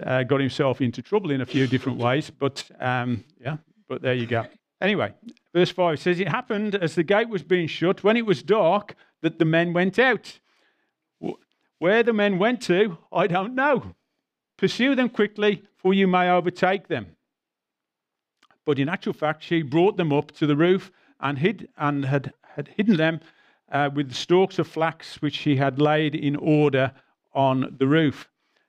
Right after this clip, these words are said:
Then the, uh, the men of Jericho pursued them, uh, by the road of Jordan to the fords, and as soon as those who pursued them had gone out,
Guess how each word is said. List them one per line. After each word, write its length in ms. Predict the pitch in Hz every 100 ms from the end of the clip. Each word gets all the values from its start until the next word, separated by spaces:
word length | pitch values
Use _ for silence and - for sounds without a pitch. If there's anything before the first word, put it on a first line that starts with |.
| _ -
Then 180 | 147 156
the, 200 | 147 127 -
uh, 160 | 131 123
the 140 | 120
men 160 | 147 160
of 80 | 139
Jericho 420 | 175 185 185 175
pursued 460 | - - 180 190 160
them, 260 | 202 196 - _ _ _
uh, 400 | 131 135 135 131
by 360 | 110 147 147 147
the 160 | 127
road 280 | 143 147 143
of 100 | 120
Jordan 420 | 113 170 202 220
to 140 | 208 151
the 80 | 139
fords, 580 | - 170 185 190 - - _ -
and 140 | 143 147
as 100 | -
soon 220 | 202 208
as 100 | 165
those 320 | 185 180 170
who 160 | 160 156
pursued 400 | 143 - 220 202
them 120 | 185
had 140 | 151
gone 200 | 165 156
out, 320 | 147 151 156